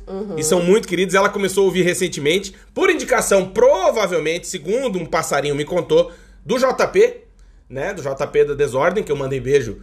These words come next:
Speaker 2: no episódio cento e cinquenta e cinco, a banda lá de Blumenau. Então, assim, obrigado, Jaque, um beijo pra vocês, saudade. Faz muito tempo que a gente não se fala, mas a internet é bom por isso, né? Porque a gente se aproxima. Então, um beijo também pra Letícia,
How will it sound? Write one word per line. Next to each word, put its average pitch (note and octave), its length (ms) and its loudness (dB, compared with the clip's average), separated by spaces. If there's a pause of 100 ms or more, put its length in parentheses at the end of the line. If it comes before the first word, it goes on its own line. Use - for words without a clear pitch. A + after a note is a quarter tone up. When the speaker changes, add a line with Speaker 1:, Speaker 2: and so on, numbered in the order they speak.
Speaker 2:
no B2 80 -4
episódio B2 380 0
cento B2+ 160 -6
e - 20 -10
cinquenta D#3 300 0
e F#3+ 60 4
cinco, F#3+ 280 -2
a C3+ 60 2
banda D3 260 2
lá D#3 140 4
de D#3 60 -6
Blumenau. D3 360 -2
Então, G#3+ 180 2
assim, F#3 280 -2 (320)
obrigado, F#3 460 2
Jaque, F#3+ 380 2
um E3 100 -10
beijo F#3+ 300 4
pra F3 100 -2
vocês, F3+ 400 -2
saudade. F3 500 -2 (280)
Faz A#2+ 160 -6
muito G3 200 -2
tempo G#3 220 0
que G3 60 -2
a F3+ 40 0
gente F#3 120 0
não F#3 100 0
se - 120 -4
fala, F#3 420 -2 (120)
mas C3+ 220 -2
a D#3 60 6
internet D#3+ 420 0
é - 20 -2
bom D#3+ 140 -2
por G3 140 0
isso, C3 140 -6
né? A#2+ 60 -4
Porque B2 120 -8
a A#2 40 -4
gente B2+ 160 -10
se D3 60 -2
aproxima. B2+ 380 -4
Então, C#3 180 -2
um D3+ 40 -4
beijo - 220 2
também D3 180 0
pra D3+ 120 -2
Letícia, D3 540 -4